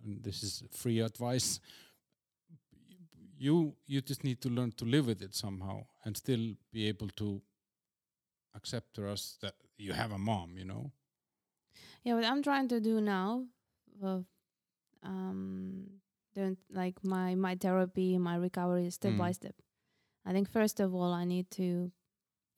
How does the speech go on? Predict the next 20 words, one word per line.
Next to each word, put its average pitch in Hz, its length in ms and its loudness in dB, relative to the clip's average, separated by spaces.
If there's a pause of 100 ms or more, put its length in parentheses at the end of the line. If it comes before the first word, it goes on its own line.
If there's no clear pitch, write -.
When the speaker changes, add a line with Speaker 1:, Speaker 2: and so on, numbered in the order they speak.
(560)
Speaker 2:
uh, 190 260 0 (180)
finally 233 360 4
become 202 300 4
a 190 60 8
whole 185 360 6
person, 185 480 0 (400)
Speaker 1:
Mm. 95 220 -6 (960)
Speaker 2:
grow 214 220 8
up. 170 220 2 (2000)
So 196 500 6 (480)
I 185 160 0
need 180 300 4
to 180 260 0 (880)
kind 190 240 0
of 180 120 0 (320)
be 185 160 4
a 175 140 4
mother 185 360 4
for 185 160 0
myself 196 540 2